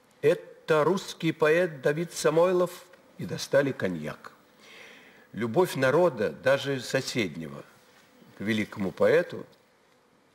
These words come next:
тоже награда. Во всяком случае, Дезик оценил <laughs> наш рассказ. После эстонских друзей Самойлова перейти к римским друзьям. Вот это знаменитое письмо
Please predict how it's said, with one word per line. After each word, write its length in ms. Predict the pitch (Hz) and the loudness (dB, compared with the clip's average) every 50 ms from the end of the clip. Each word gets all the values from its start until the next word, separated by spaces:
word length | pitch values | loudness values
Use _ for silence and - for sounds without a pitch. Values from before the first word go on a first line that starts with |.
| _ | _
тоже 260 | - 117 143 143 151 143 | -2 -2 0 0 2 2
награда. 600 | 127 120 101 104 104 95 90 85 73 - - - - - - - - | 2 2 2 4 2 2 2 2 -2 -8 -16 -18 -20 -20 -20 -14 -6
Во 60 | 107 | -2
всяком 280 | - 160 156 - 151 127 | 0 0 0 0 -4 -4
случае, 260 | - - 127 120 110 - - - - - | -4 -4 -4 -6 -6 -8 -16 -20 -20 -14
Дезик 380 | - 87 131 143 147 139 - - | -6 0 0 0 0 0 0 0
оценил 560 | 131 - - - 120 107 98 92 87 82 76 - - 82 - - 117 | 0 0 0 -2 -2 -2 -2 -4 -6 -8 -10 -10 -8 -6 -4 -2 -2
<laughs> 300 | 110 - - - - - | -4 -4 -6 -14 -16 -6
наш 280 | - 98 107 101 - - | 0 2 2 2 2 2
рассказ. 580 | 95 98 - - - 156 160 170 170 - - - - _ _ _ _ _ _ _ _ _ _ _ _ _ _ _ - | 0 0 0 0 2 2 2 2 2 -2 -10 -18 -20 _ _ _ _ _ _ _ _ _ _ _ _ _ _ _ -4
После 300 | - 131 127 - 143 120 | -2 -2 -2 0 -2 -2
эстонских 680 | - - - - 160 165 156 120 - - 143 113 110 104 | -2 -4 -2 0 0 0 0 -2 -6 -6 -6 -6 -6 -4
друзей 540 | 123 127 131 113 107 127 127 123 117 - - - - - - - - - - - - _ _ _ _ - - - - | -2 -2 -2 -2 0 2 2 2 0 -2 -6 -16 -20 -20 -20 -20 -20 -20 -20 -20 -20 _ _ _ _ -20 -20 -18 -12
Самойлова 720 | - - - - 113 120 131 143 147 139 127 123 113 107 104 | -10 -6 -2 -2 0 2 4 4 4 4 4 4 4 2 0
перейти 840 | 107 - - 113 113 113 113 107 - - - 143 135 135 120 - - - _ _ _ - - - | -4 -10 -6 -4 -2 -2 -2 -4 -6 -8 -6 -6 -4 -6 -6 -8 -14 -20 _ _ _ -20 -20 -10
к 100 | - - | -2 0
римским 680 | 120 123 131 127 117 - - - 127 117 120 113 - - - _ _ - | 2 4 4 2 0 -2 -4 -2 -2 -2 -2 -4 -8 -14 -20 _ _ -14
друзьям. 680 | - - 110 113 107 92 101 104 104 98 90 80 76 - - - - - - - - - | -6 -4 -2 -2 -2 -2 -2 0 2 2 0 0 -8 -14 -18 -20 -20 -20 -20 -14 -6 -2
Вот 160 | - 123 - | -2 2 2
это 200 | 185 - 165 143 | 2 2 2 0
знаменитое 920 | 117 131 143 147 151 151 160 175 165 165 - 127 110 101 98 95 85 - - - - _ _ - _ _ _ _ _ | 0 0 0 0 2 2 2 2 2 2 2 4 4 4 4 2 0 -6 -16 -20 -20 _ _ -20 _ _ _ _ _
письмо 580 | - 123 120 - - - 127 135 143 143 139 | -10 -8 -8 -8 -8 -6 -4 -2 0 0 0